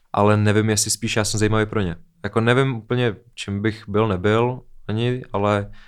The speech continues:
necítil jsem nikdy vlastně takovou, nebo jestli je na to taky moc brzo, víš, že třeba se ani ještě jako nevšimli ty, ty, nebo já jsem vlastně, nevím, jestli jsem nikdy přišel do kontaktu s těma lidma, jako, jako obecně.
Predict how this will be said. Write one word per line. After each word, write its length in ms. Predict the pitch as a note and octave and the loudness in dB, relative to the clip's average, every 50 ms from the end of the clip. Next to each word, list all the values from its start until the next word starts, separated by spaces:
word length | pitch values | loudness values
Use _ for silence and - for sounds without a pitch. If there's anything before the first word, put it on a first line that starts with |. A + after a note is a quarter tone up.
| _ - | _ 0
necítil 400 | A2 G#2+ G#2 - B2 G#2+ A#2+ A#2 | 2 2 2 4 2 2 2 2
jsem 280 | A2 - B2+ A#2 A#2 A#2 | 2 2 0 0 0 -2
nikdy 220 | A2+ A2 A2 A#2 | -4 -2 -2 -2
vlastně 320 | A2 A2+ G#2+ - - - A2 | -2 -2 -4 -6 -8 -6 -6
takovou, 720 | A2+ A2 A2 - G#2+ A2 A2 A2+ A2 A2 A2 A2 G#2+ A2 | -8 -6 -6 -6 -4 -2 0 2 2 2 2 2 0 -2
nebo 180 | G#2 G2+ G#2+ | 0 0 0
jestli 200 | G#2 G2 - - | 0 0 0 0
je 40 | G#2 | 0
na 60 | G#2 | 0
to 100 | G#2 A#2+ | 0 -2
taky 220 | - E2+ - - A#2 | -4 -6 -8 -6 -4
moc 160 | C3 C3+ B2+ | -4 -4 -4
brzo, 360 | B2 B2+ A#2+ A2+ A2+ A2+ A2 | -2 -4 -4 -4 -4 -4 -4
víš, 180 | G2+ G#2+ A2 A2 | -2 -4 -4 -4
že 120 | A2+ G#2+ | -4 -6
třeba 200 | - - A2 G#2 | -4 -4 -6 -4
se 120 | - - F2 | -4 -4 -4
ani 120 | G2+ G#2 | -4 -4
ještě 240 | G2+ F#2+ - - G#2 | -6 -6 -8 -8 -10
jako 140 | G2 - F#2 | -8 -8 -8
nevšimli 480 | E2+ F2+ - - - - A2+ A2+ A#2 A2 | -10 -8 -10 -8 -8 -8 -6 -6 -6 -6
ty, 100 | - - - - | -8 -12 -12 -8
ty, 160 | G#2 G#2 G#2 | -6 -4 -4
nebo 320 | G2+ G2 F#2+ G2 F#2+ F#2+ F#2+ - - - - - _ _ _ _ _ _ _ _ _ - _ | -4 -6 -6 -6 -6 -6 -8 -12 -20 -20 -20 -20 _ _ _ _ _ _ _ _ _ -20 _
já 180 | - G2 F#2+ F#2 | -8 -6 -6 -6
jsem 160 | - - G2 | -6 -6 -6
vlastně, 360 | F#2+ F#2+ - - - G#2+ G2+ | -6 -6 -8 -8 -8 -8 -6
nevím, 160 | G2 F#2+ G2 F#2+ | -4 -4 -4 -4
jestli 160 | F#2+ - - | -4 -6 -4
jsem 120 | G#2 G2+ G2 | -4 -2 -2
nikdy 160 | G2 F#2+ G2+ | -2 -4 -4
přišel 260 | - G#2 F#2 A2+ A2+ | -6 -6 -4 -2 -2
do 80 | G#2 G2+ | -2 0
kontaktu 460 | - A#2 C3+ - C3+ - - G2 F2+ | -2 -4 -4 -4 -6 -6 -6 -10 -10
s 300 | - - - - - - | -10 -10 -14 -14 -14 -10
těma 160 | - F#2 F#2 F#2 | -8 -6 -4 -4
lidma, 280 | F2 F2 F#2 F2+ F2 | -4 -6 -6 -8 -6
jako, 220 | F2 F2+ - - F2 | -8 -10 -12 -12 -14
jako 160 | F#2+ - - | -12 -12 -14
obecně. 580 | F2+ F2+ F2+ F#2 - - - F#2+ F#2+ F#2 F#2+ | -12 -12 -12 -14 -14 -12 -10 -10 -8 -8 -10